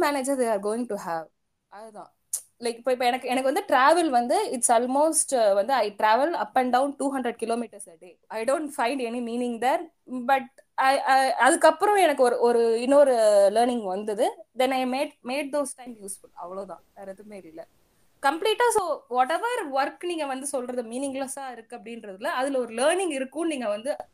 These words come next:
நினைச்சீங்கன்னா, maybe you can, you will be, you know, like, you don't enjoy the process basically, but you learn to accept it-ன்றது தான்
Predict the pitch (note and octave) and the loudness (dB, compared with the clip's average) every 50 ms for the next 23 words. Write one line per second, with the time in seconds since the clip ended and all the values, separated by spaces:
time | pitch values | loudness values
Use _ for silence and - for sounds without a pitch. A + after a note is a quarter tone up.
0 | _ _ _ _ _ _ A3+ A#3+ B3+ B3 - - B3+ B3 D4+ G4 G#4 F4+ E4 D#4+ | _ _ _ _ _ _ -14 -12 -10 -10 -10 -10 -10 -8 -8 -8 -6 -6 -6 -4
1 | E4+ E4+ D#4+ B3+ B3+ B3+ A#3 B3+ B3 B3+ - E4+ F4 E4 - A#3 A#3 A#3 A3+ A3+ | -4 -2 -2 0 0 0 -2 -4 -4 -8 -14 -14 -12 -10 -10 -10 -12 -16 -20 -20
2 | A3+ A3+ A3+ A3+ A3+ A3+ G#3+ A#3+ A#3+ A#3+ A3+ G#3+ G3 - G3+ G3 G#3 A#3+ B3 A3+ | -20 -20 -20 -20 -20 -20 -20 -20 -20 -18 -20 -20 -20 -20 -20 -20 -20 -20 -20 -20
3 | G3 F#3+ _ _ _ _ _ _ _ - C#4+ F4 D#4+ F4 A#4 C5 A4 D4+ C4 D4+ | -20 -20 _ _ _ _ _ _ _ -16 -14 -12 -10 -10 -10 -8 -8 -8 -8 -6
4 | D4+ A4 A4+ A#4 G4 E4+ - B3+ A3+ G#3+ G#3 A3+ G#3+ G#3 - F#3+ G3 - G#3 G#3+ | -6 -4 -4 -4 -4 -4 -4 -4 -4 -4 -4 -6 -8 -10 -10 -6 -4 -4 -4 -4
5 | - F3 F3 C#4+ F#4+ F#4 D4+ C#4+ C4 C4 C4 C4 B3 C4 C#4 D4 C#4+ C#4 G#3 G3 | -6 -6 -6 -4 -2 -2 -2 -2 -2 -4 -6 -2 0 0 0 0 0 -2 -2 -2
6 | - - - - B3+ B3+ - A3+ G#3+ G3 - G#3+ A3 G#3 F#3 E3+ E3 E3 E3 E3 | -2 -4 -4 -4 -4 -6 -8 -10 -14 -12 -14 -16 -10 -8 -8 -8 -8 -10 -14 -18
7 | - | -18